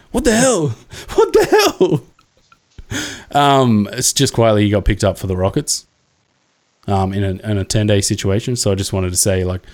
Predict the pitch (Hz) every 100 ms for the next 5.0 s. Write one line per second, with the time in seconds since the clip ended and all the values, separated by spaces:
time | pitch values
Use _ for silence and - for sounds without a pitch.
0 | - 117 117 110 104 - 110 101 92 101
1 | 98 98 - 101 98 95 92 98 92 139
2 | 123 123 131 - 107 - 117 - 107 107
3 | 95 107 101 95 90 - - _ - 110
4 | 101 98 101 101 98 98 95 101 95